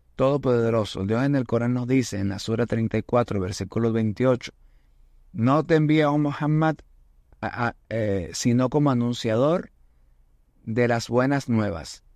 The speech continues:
y amos-, amonestador para todos los seres humanos. Pero la mayoría de la gente lo ignora". También nos dice en la Sura número tres, versículo ochenta y cinco:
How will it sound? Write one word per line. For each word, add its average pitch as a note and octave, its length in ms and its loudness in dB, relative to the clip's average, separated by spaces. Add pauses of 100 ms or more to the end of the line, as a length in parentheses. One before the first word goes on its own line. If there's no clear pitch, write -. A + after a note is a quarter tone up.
(480)
y D#3+ 300 6
amos-, G#2 420 -2
amonestador A2 960 0 (480)
para C3 240 0
todos D#3 300 2
los B2+ 120 -2
seres B2+ 300 -4
humanos. G#2 540 -4 (880)
Pero A2 180 0
la A2+ 80 4
mayoría A2 560 2
de C3 80 4
la A2+ 160 -2 (140)
gente D3 600 0
lo G#2 220 0
ignora". F#2+ 600 -2 (880)
También G#2+ 380 2
nos A#2+ 160 0
dice B2+ 440 0
en G#2 100 0
la G2 100 -2
Sura G#2 260 -4
número A2 380 2
tres, A2+ 220 0
versículo A2 680 -2 (120)
ochenta A2+ 720 -2
y A#2+ 100 2
cinco: A#2 600 -2